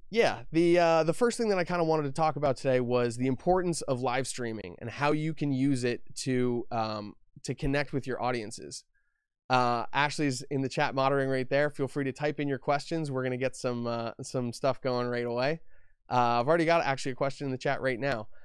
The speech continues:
Uh, what's a simplistic setup to get an external H D M I device, P S four switch, into a P C for streaming when you only have a one monitor setup?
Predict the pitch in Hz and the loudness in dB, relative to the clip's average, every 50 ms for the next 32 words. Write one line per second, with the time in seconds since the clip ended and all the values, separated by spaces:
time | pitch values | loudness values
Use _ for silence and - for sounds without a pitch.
0 | - - _ - - 123 120 120 113 - - - - 135 147 202 220 - - - | -18 -20 _ -12 -4 -2 0 0 -2 -2 -6 -10 -6 -2 -2 -2 -2 -4 -8 -6
1 | - 156 156 151 151 147 - - 160 143 - - 202 - - 180 - - - 170 | -2 0 0 0 0 -2 -2 -4 -6 -4 -4 -2 -2 -2 -4 -6 -4 -2 0 2
2 | 160 151 - 156 143 147 113 123 123 113 - - 165 165 156 151 - - 156 165 | 2 0 0 -2 -4 -2 -2 -4 -4 -6 -4 -2 -2 0 0 -2 -2 -2 -2 -2
3 | 180 - - 185 170 160 151 147 143 143 139 127 120 113 123 120 104 92 110 - | -2 -2 -2 -2 0 0 2 2 0 0 0 -2 0 0 2 0 0 0 -4 -8
4 | - - - - - - 175 175 170 156 - - 156 147 143 139 139 - - 135 | -10 -12 -14 -12 -6 0 2 2 2 0 0 -2 0 0 0 0 -2 -4 -2 0
5 | 131 131 - - - - - - 165 170 175 165 - 170 160 147 - - - 156 | 0 0 -2 -4 -8 -10 -6 -2 0 0 0 0 0 -2 -2 -2 -2 -4 -4 -4
6 | 147 139 - 143 131 127 - - 120 - - - 240 240 185 139 131 123 120 117 | -4 -2 -2 -2 -2 -2 -4 -6 -8 -6 -4 0 0 2 2 2 2 0 -2 -4
7 | - - - - - - _ - 131 139 147 147 151 160 156 156 151 147 151 143 | -6 -8 -12 -14 -18 -16 _ -2 2 4 4 6 6 6 4 4 2 0 0 0
8 | 135 131 123 120 120 131 131 127 127 123 123 120 120 120 117 117 104 - - - | 0 0 0 0 2 2 2 2 2 2 0 0 -2 -2 -4 -6 -8 -6 -2 -2
9 | 120 110 85 50 - | -2 -2 -2 -6 -12